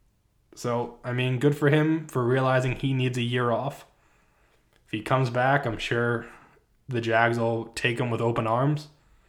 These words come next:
And if they don't want him, another team will gladly pick him up. He's a very talented player. But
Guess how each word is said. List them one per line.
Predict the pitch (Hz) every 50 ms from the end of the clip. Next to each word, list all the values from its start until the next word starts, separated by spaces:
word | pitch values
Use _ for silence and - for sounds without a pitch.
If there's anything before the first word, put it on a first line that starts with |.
| _ _ _ _ -
And | 107 107
if | -
they | 110 113
don't | 123 131 131
want | 135 143 147
him, | 143 127
another | 113 117 123 123 123
team | - - 131 120
will | 110 104 110
gladly | - 117 107 110 110 113 113 110 104
pick | 110 117 117
him | 120 123
up. | 117 98 - -
He's | - 98 92 92
a |
very | 95 95 98 101 127 127 120 120 117
talented | 117 117 110 113 107 101 120 110
player. | - 127 113 95 - - - _ _ _ _ _ _ _ _ _ _ _ _ _ _ _ _ _ _ _ _ _ _ _ _ _ _ _ _ _
But | 139 139 135 - - -